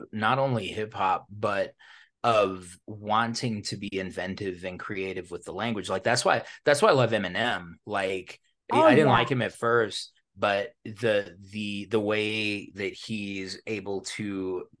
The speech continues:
Speaker 1: pivot and adjust and build onto things, like, and I, I, I would imagine he's probably the best freestyler outside of,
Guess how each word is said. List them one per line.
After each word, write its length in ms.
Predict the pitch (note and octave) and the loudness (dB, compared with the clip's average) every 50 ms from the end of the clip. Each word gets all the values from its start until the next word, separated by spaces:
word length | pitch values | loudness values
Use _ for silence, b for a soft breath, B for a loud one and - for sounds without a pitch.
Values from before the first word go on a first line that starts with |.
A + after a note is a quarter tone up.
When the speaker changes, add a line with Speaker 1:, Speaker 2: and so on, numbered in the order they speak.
| _ - | _ -12
Speaker 1:
pivot 580 | - - C#3 B2 G2+ G2+ G#2+ G2 F#2+ F#2 - - | -2 0 0 0 0 0 0 0 0 0 -4 -4
and 580 | G#2 G2+ G2 F#2+ F#2 F#2 F2+ F#2 F2+ F#2 F2 B B B B B B _ - | -4 -4 -2 -2 -4 -6 -8 -6 -4 -4 -4 B B B B B B _ -6
adjust 440 | G#2 - A#2+ A#2 A2+ G#2+ - - | -4 0 2 2 4 4 2 0
and 140 | A2+ G#2 F#2+ | -2 -2 -2
build 240 | A2+ A2 G#2+ G2 F#2+ | 0 0 0 -2 -4
onto 420 | - - G2+ G#2 G#2+ G#2 G2 G2+ | -4 -2 0 0 0 -2 -4 -6
things, 400 | G2 - - G2 F2+ F2+ F2+ E2+ | -6 -6 -8 -10 -10 -10 -10 -6
like, 360 | G2 F#2+ F#2+ F#2 F#2 F#2 - - | -4 -4 -2 -2 -4 -6 -8 -6
and 260 | - A#2 G#2 G2+ G2 - - | -4 -4 -4 -4 -6 -8 -8
I, 360 | D2+ D#2 A1+ B1 C2 - - | -6 -6 -4 -4 -4 -4 -4
I, 260 | A#2 A2 A2 - - A#2 | -4 -2 -2 0 0 0
I 40 | |
would 120 | G#2+ G2+ G#2+ | 2 0 -2
imagine 420 | G2+ G2+ G2+ G2 F#2+ F#2+ G2+ G2 | -2 -2 -2 -2 -4 -4 -6 -8
he's 380 | G2 G2+ F#2+ F2+ F2+ - - - - | -8 -8 -8 -8 -10 -10 -12 -6 -2
probably 300 | A2 G#2 F#2+ G2 G2+ F#2 | -2 0 0 -2 -4 -6
the 80 | F#2+ F2 | -6 -6
best 380 | F#2+ F2+ - - - - - | -6 -4 -4 -4 -4 -6 -6
freestyler 840 | - - B2 A2 G2+ - - G#2+ G2 G2 F#2+ F#2+ F#2+ F#2 F#2 F2+ - - | -6 -4 -2 2 2 2 2 2 0 0 0 -2 -2 -2 -2 -4 -4 -2
outside 540 | G#2 G2 F#2+ F#2 - - - G2+ F#2+ F#2 G2 | 0 0 0 0 -2 0 0 0 0 0 -2
of, 280 | F#2 F#2 F#2+ F#2 F#2 | -6 -6 -8 -10 -14